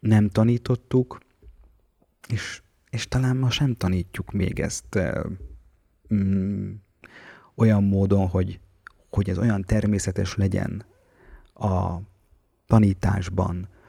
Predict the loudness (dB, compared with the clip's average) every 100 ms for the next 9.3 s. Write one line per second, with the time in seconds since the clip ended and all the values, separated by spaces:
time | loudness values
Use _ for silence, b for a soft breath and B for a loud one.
0 | b b b -4 -2 -2 -4 2 4 4
1 | 2 0 -2 -2 -2 -2 -2 -6 -4 -6
2 | -10 b b b -6 -6 -4 -8 -4 0
3 | 0 0 -4 -6 -2 0 0 2 -2 0
4 | -2 -2 -2 -2 -2 0 0 -2 -2 -4
5 | 2 0 2 -2 0 -2 0 0 2 2
6 | 2 2 2 0 -2 -6 -8 -8 -8 -4
7 | -2 -2 -2 -2 -4 -4 -4 -4 -6 -6
8 | -2 0 0 -2 -4 -6 -8 -8 -10 -10
9 | -8 -6